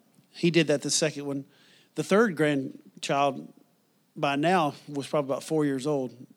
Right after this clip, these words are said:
when the third one came along. And they went up to this, the little girl and said, "Get to know this man. He's nice." Talk-, talking about, talking about their gr-, their grandpa.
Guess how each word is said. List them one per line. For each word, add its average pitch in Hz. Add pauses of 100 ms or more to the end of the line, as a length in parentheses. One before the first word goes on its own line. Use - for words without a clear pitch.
(200)
when 147
the 131
third 156
one 123
came 127
along. 117 (1700)
And 165
they 156
went 165
up 156
to 156
this, 143 (260)
the 139
little 143
girl 143
and 135
said, 143 (580)
"Get 170
to 160
know 147
this 131
man. 104 (800)
He's 135
nice." 120 (560)
Talk-, 180
talking 180
about, 175 (440)
talking 165
about 143
their 143
gr-, 143
their 143
grandpa. 143